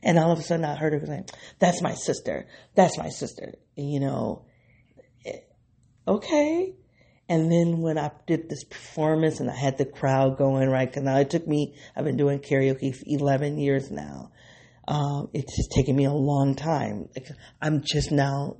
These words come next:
becoming comfortable in my body to, quote unquote, perform. Like, it's taken me eleven years to do this. So I'm doing that, and sh-, sh-, you could see her, like, really, it seems from the outside, it looks like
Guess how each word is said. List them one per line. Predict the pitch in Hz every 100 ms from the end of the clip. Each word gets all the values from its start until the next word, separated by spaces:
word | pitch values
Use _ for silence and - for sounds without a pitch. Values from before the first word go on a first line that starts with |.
| -
becoming | 135 127 135 131 127
comfortable | 127 127 127 131 123
in | 160
my | -
body | - 139 139 127 117 113 - - - - _
to, | - 156 139 139 139 - _
quote | - 160 135
unquote, | 127 - 127 -
perform. | - 131 - - 165 127 78 - - _ _ _ -
Like, | - -
it's | 165 156
taken | - 185 214
me | 226
eleven | 170 160 - 226 208
years | - 240
to | - -
do | - - -
this. | - 466 - - - - - - -
So | 214
I'm | 185 180
doing | - 247 247 247 240
that, | 233 233 - - - - -
and | 180 -
sh-, | - - 214
sh-, | -
you | 277
could | 277
see | - 240
her, | 262 240
like, | 202 185 185 - - - -
really, | 226 135 247 - - - 208 202 -
it | 208 196
seems | - 277 151 135 - 131 123 -
from | 175
the | 156
outside, | 143 - - 120
it |
looks | 156 -
like | 123 -